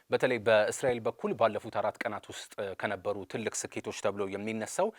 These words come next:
ይሄ አንድ ሶስተኛ የሚሆነውን የእስራኤል፣ እ፣ የአየር ማ-፣ ማስወንጨፊያ ስፍራዎችን በኢራን ለ-፣ በኢራን ላይ የፈጸመችው ድብደባ ነው። ይህም ኢራን፣ እ፣ ካላት አጠቃላይ ቁጥር አንድ ሶስተኛ የሚያህለው ሲሆን የመጀመሪያው ጥቃት ባለፈው ሳምንት መገባደጃ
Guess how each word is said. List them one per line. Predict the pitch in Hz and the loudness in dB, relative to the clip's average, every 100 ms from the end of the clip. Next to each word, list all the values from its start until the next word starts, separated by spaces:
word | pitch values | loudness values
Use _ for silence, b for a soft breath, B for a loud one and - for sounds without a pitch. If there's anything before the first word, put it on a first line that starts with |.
| b b | b b
ይሄ | 117 120 | -4 -2
አንድ | 117 117 | -2 -2
ሶስተኛ | - 107 110 104 95 | -6 -6 -6 -6 -6
የሚሆነውን | 98 101 101 107 170 165 | -6 -6 -6 -4 -4 -4
የእስራኤል፣ | 101 95 - - - 123 226 b b b | -4 -4 -6 -6 0 0 0 b b b
እ፣ | 113 104 101 | 0 2 0
የአየር | 104 113 110 107 | -2 0 0 -2
ማ-፣ | 101 98 101 | -4 -6 -6
ማስወንጨፊያ | 101 104 107 107 110 104 92 | -6 -6 -4 -6 -4 -4 -4
ስፍራዎችን | - - - - 196 160 | -4 -6 -6 -4 -4 -2
በኢራን | 104 95 92 - 117 101 | -2 -2 -4 -4 0 0
ለ-፣ | 95 110 104 98 | -2 -8 -8 0
በኢራን | 110 117 107 98 | 0 2 0 0
ላይ | 170 | 0
የፈጸመችው | 107 - - 98 - 101 | -2 -2 -4 -4 -8 -2
ድብደባ | 113 104 95 98 | 0 0 0 2
ነው። | 170 254 b b 131 | 2 2 b b 2
ይህም | 135 139 | 2 2
ኢራን፣ | 127 120 175 170 | 6 6 6 2
እ፣ | 117 107 101 | 2 2 2
ካላት | 107 110 - | 2 4 4
አጠቃላይ | - - 107 | 2 2 0
ቁጥር | 113 120 | 0 0
አንድ | 107 101 | 0 0
ሶስተኛ | 117 - 104 98 95 | -8 -6 -6 -6 -4
የሚያህለው | 101 107 101 92 98 | -2 -2 -2 -4 -4
ሲሆን | - 165 240 b b | 2 2 2 b b
የመጀመሪያው | 170 131 131 120 107 | 0 4 4 4 2
ጥቃት | - 156 - | 2 -2 0
ባለፈው | 120 104 - 104 | 2 2 0 -6
ሳምንት | 110 101 95 | -6 -8 -8
መገባደጃ | 101 101 104 98 95 95 | -8 -4 -4 -4 -8 -4